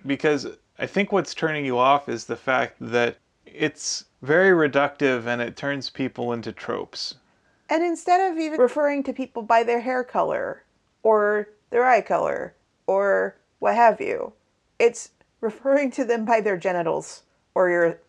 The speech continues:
Speaker 2: assumption of their genitals. And it more often happens to women. Ugh.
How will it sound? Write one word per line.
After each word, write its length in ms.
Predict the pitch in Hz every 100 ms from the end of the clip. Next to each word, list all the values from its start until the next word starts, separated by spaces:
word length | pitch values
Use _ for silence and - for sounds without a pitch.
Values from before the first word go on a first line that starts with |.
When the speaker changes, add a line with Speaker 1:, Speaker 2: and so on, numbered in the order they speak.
| _ -
Speaker 2:
assumption 640 | 185 202 175 170 160 151
of 220 | 175 165 160
their 120 | 160
genitals. 600 | 170 165 165 165 - - _ _ _ _ _ _ _ _ _
And 140 | 269 277
it 120 | -
more 420 | 247 262 302 330
often 380 | 320 320 320 277
happens 420 | 277 269 285 254
to 120 | -
women. 500 | 247 254 226 160 - - _ _ _ _ _ _ -
Ugh. 520 | 196 262 233 180 117